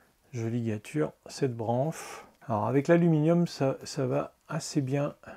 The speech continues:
Alors l'objectif, c'est de la ramener un petit peu par ici. Donc on peut déjà tordre la branche en même temps que on la ligature. On évite de coincer les aiguilles.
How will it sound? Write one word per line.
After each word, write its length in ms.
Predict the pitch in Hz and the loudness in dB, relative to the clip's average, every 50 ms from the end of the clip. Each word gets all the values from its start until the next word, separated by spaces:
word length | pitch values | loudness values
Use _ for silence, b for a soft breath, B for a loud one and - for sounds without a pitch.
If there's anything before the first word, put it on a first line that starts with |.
| B B B B - - | B B B B -14 -8
Alors 140 | 135 127 | -4 -2
l'objectif, 560 | 127 131 131 127 131 139 131 - - 160 143 - | 0 0 0 0 -2 -2 -4 -2 -4 -6 -6 -6
c'est 200 | - - 147 135 | -4 -2 0 0
de 100 | 127 123 | 0 0
la 100 | 127 123 | 0 0
ramener 320 | 127 127 127 127 135 135 | 0 2 2 2 2 0
un 80 | 127 120 | 0 -2
petit 140 | - - | -4 -10
peu 180 | - - 151 139 - _ _ _ _ _ _ _ _ _ | -8 -8 -8 -8 -8 _ _ _ _ _ _ _ _ _
par 240 | 151 139 131 135 | -4 -4 -2 -2
ici. 480 | 139 131 - - - - - 165 170 175 | -4 -4 -6 -8 -12 -10 -8 -6 -4 -2
Donc 300 | 151 135 123 117 - - B B B B B B B B B - | 0 0 0 0 -2 -6 B B B B B B B B B 2
on 140 | 127 127 | 2 2
peut 260 | 123 - - 190 208 170 | 2 4 4 6 10 10
déjà 340 | 151 139 123 131 156 151 | 10 10 10 10 6 6
tordre 380 | 147 - _ 196 190 175 165 156 | 6 6 _ 10 10 10 10 8
la 120 | 160 151 | 8 8
branche 440 | 143 139 131 147 170 185 185 - - | 8 8 8 8 6 6 4 4 4
en 100 | 135 135 | 6 6
même 160 | 139 139 139 | 6 6 4
temps 240 | 139 - 175 180 185 | 6 6 6 8 6
que 480 | - - - 165 160 165 170 165 - - B B B B _ _ b b b b b b _ | 4 2 2 6 6 6 6 4 0 -4 B B B B _ _ b b b b b b _
on 80 | 131 127 | 0 2
la 120 | 131 131 | 2 2
ligature. 680 | 131 135 123 131 127 113 - - - 147 147 160 151 - b b b b b b b b b b b b b _ - | 2 4 6 6 4 4 4 -2 -2 0 0 0 -2 -4 b b b b b b b b b b b b b _ -8
On 100 | 131 123 | -6 -4
évite 240 | 123 123 120 135 131 | -4 -2 -4 -4 -4
de 100 | 123 123 | -4 -4
coincer 380 | - - 127 123 120 - - 131 | -4 -4 -6 -6 -6 -6 -6 -4
les 220 | 131 127 117 120 | -4 -2 -2 -2
aiguilles. 560 | 120 110 113 113 120 123 131 139 147 165 180 | -4 -4 -4 -6 -6 -6 -4 -4 -4 -4 -6